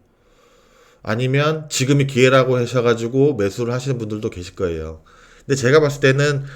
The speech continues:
더 떨어질 때를 기다렸다가 후회하지 마시고 아마도 지금이 적절한 매수 타이밍이라고 보시면 될 것 같습니다. 자,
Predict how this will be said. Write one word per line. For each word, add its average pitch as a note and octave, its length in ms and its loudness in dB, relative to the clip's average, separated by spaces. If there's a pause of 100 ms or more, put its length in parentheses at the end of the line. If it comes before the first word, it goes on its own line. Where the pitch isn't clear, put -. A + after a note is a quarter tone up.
(280)
더 A2 200 0
떨어질 F#3 440 2 (100)
때를 D#3+ 360 6
기다렸다가 C3 1080 6
후회하지 D#3+ 400 2
마시고 A#2+ 680 -4 (360)
아마도 F#2 380 -12
지금이 A#2+ 640 -6 (200)
적절한 G2 600 -8
매수 F#2+ 300 -6
타이밍이라고 A#2+ 840 -4 (380)
보시면 G2 460 -8
될 D#2+ 180 -14
것 F#2+ 140 -6
같습니다. D2 560 -14 (2500)
자, A#2+ 460 -8